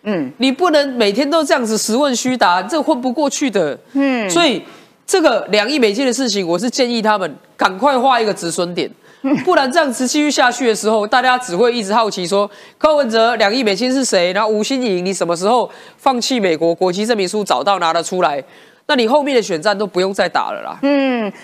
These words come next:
Speaker 1: 我觉得啊，就是说现在柯文哲跟他的幕僚，不是啊，你柯文哲外科医生呢，
Speaker 2: 嗯。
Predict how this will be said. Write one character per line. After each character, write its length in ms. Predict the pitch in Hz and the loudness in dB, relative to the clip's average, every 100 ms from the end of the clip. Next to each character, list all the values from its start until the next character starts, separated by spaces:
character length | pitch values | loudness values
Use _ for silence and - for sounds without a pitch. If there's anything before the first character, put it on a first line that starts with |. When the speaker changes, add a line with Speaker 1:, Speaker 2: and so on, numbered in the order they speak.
| - | -2
Speaker 1:
我 140 | 247 | 0
觉 100 | 233 | 0
得 60 | 349 392 | 0 0
啊， 240 | 330 233 | 2 0
就 140 | 226 349 | -2 -2
是 120 | 349 | 0
说 160 | 320 320 | 0 0
现 240 | 381 311 | 0 0
在 220 | 302 269 | 0 -2
柯 240 | - 311 320 | -4 -2 0
文 180 | 233 | 0
哲 240 | 214 202 190 | -2 -2 0
跟 180 | 254 277 | -2 -2
他 160 | 277 | -2
的 100 | 254 | -2
幕 220 | 220 269 208 | -2 -2 0
僚， 260 | 147 151 - - - _ | -2 -2 -6 -20 -20 _
不 80 | 277 | -8
是 200 | - 403 | -4 -2
啊， 140 | 302 | 0
你 140 | 269 190 | -2 -4
柯 180 | - | -2
文 220 | 370 285 247 | 0 0 0
哲 200 | 202 - - | 0 -2 -4
外 120 | 247 | -4
科 180 | 240 220 | -2 -2
医 120 | 240 | -2
生 260 | 247 240 | -2 -2
呢， 80 | 247 | -2
Speaker 2:
嗯。 280 | 254 240 247 | -2 -2 -6